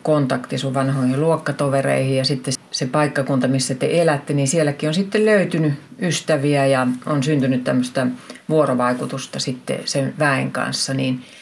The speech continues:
mikä merkitys muilla ihmisillä kuin sit sillä välittömällä perheellä on siihen sun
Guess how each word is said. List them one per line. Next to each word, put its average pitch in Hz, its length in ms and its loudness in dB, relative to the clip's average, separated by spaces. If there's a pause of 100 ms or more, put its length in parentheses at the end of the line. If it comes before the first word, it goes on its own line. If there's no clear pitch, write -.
(280)
mikä 208 280 2
merkitys 160 800 0 (600)
muilla 175 420 4
ihmisillä 135 720 -2
kuin 131 120 -6
sit 135 140 -6
sillä 151 240 0
välittömällä 147 540 0
perheellä 135 720 0
on 127 300 2 (280)
siihen 131 460 0 (240)
sun 127 480 2